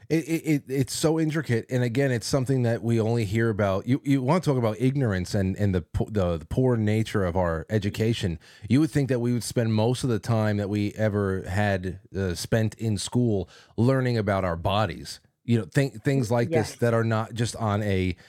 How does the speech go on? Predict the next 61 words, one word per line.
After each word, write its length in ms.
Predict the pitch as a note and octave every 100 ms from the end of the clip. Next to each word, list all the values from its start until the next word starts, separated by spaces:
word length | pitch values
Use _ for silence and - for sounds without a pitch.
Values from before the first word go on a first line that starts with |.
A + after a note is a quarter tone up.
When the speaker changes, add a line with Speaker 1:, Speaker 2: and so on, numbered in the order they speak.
| - -
Speaker 1:
you 60 | A2+
know, 120 | -
a 100 | -
springtime 840 | - - C#3 C#3 B2+ B2 A2+ A2
test 460 | G2 C3 A2+ F#2+ -
one 400 | F#2 A2 A#2+ A#2
day 240 | A2+ A2+
in 80 | G#2
nineteen 420 | G2+ A2 G#2+ A2+
ninety-four. 680 | G#2+ G2+ F#2+ E2+ A2+ G#2 F#2
That's 200 | F#2 -
all 260 | B2 A#2 G#2+
I 80 |
ever 160 | G#2 G2
was 320 | F#2+ G#2+ G2
told 260 | - A2+ A2
about 220 | G2 G#2
the 80 | G2+
lymphatic 600 | G2 G#2+ - A#2 A#2 G#2+
system. 400 | A2+ G#2 - F2+ - - -
And 160 | - B2
then, 240 | B2 A#2+ - C3 C#3
but 220 | D3 C#3 _ C3+
th-, 140 | D3 C#3+
this 200 | F3+ G#3+
is 140 | D#3
huge. 440 | G#3 C4+ F3 F2
It, 160 | A2+ A2
it, 140 | C#3 C#3
it's 160 | C#3+ B2+
really, 400 | C3+ F3 E3 A#2+
it, 140 | A#2+ -
I 80 |
wish 220 | E3 A#3 G#3
that 140 | F#3
education 240 | C3 C#4 C#4
Speaker 2:
Honestly. 200 | A#2 A2
Speaker 1:
was 100 | G2+
more 160 | A#2
based 260 | G#2+ G#2+ -
on 140 | F#2
this. 320 | F2+ F2 - - _ -
Speaker 2:
I 120 | C#4
did. 160 | E4+ -
You 100 | B3+
know 100 | D#4
what? 180 | D#4+ D#4
It's 180 | - -
so 140 | F#4 G4+
funny 240 | G#4+ G4
you 80 | D#4
say 300 | - A3+ A3+
that, 220 | A3 F#3+
because 280 | G#3+ A3+ G#3+
yesterday 640 | F#3+ B3+ C4 F4+ E4 F4 -
I 120 | A3+
was 140 | A3
doing 240 | A3 A#3+ C#4+
my 100 | C#4+
yoga 280 | A3+ G#3 G#3
practice 380 | F#3+ E3+ F#3